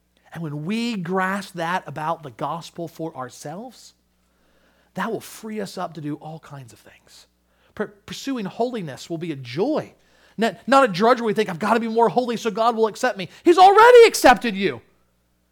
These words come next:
So now in joy, you just are striving to imitate your Father. Like father, like son, mother, like daughter.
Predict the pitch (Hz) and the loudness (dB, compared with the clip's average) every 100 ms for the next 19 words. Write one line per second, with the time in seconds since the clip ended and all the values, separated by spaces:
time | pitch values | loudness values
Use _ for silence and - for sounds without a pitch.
0 | _ _ _ _ _ _ - 262 277 262 | _ _ _ _ _ _ -10 0 0 0
1 | 220 262 285 233 226 254 226 208 - 220 | -2 -4 -4 -4 -6 -8 -8 -10 -8 -8
2 | 226 220 196 214 226 226 226 208 208 220 | -6 -6 -6 -6 -8 -8 -10 -10 -14 -14
3 | 254 208 117 _ _ _ - - 208 202 | -14 -14 -16 _ _ _ -20 -18 -12 -12
4 | 208 185 - - - 185 185 - _ _ | -12 -16 -18 -20 -16 -14 -16 -18 _ _
5 | _ _ _ _ _ 143 151 147 135 - | _ _ _ _ _ -20 -20 -20 _ -20
6 | - - | -20 -20